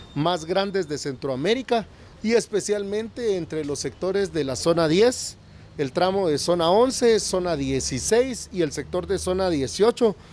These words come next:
son los que tuvieron más demanda. Cuando hablamos de un aumento de cantidad de vehículos, probablemente durante el día más complicado de diciembre podríamos llegar a un millón doscientos mil automotores.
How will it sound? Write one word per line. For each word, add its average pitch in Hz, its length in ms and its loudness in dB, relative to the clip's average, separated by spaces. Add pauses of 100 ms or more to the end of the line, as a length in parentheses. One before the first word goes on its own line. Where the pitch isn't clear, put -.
(160)
son 196 200 2
los 185 140 0
que 160 100 0
tuvieron 151 520 0
más 131 220 -2
demanda. 165 440 0 (640)
Cuando 170 280 2
hablamos 220 360 2
de 254 100 -8
un 262 120 -8
aumento 220 600 0
de 147 340 -2
cantidad 151 520 0
de 214 80 4
vehículos, 202 580 2
probablemente 185 840 2
durante 131 960 2 (600)
el 151 140 2
día 196 200 2
más 196 280 -2
complicado 196 720 0
de 156 80 0
diciembre 202 640 0
podríamos 175 520 0
llegar 151 220 2
a 165 60 6
un 175 140 0
millón 170 280 0
doscientos 147 520 -2
mil 156 200 2
automotores. 156 800 0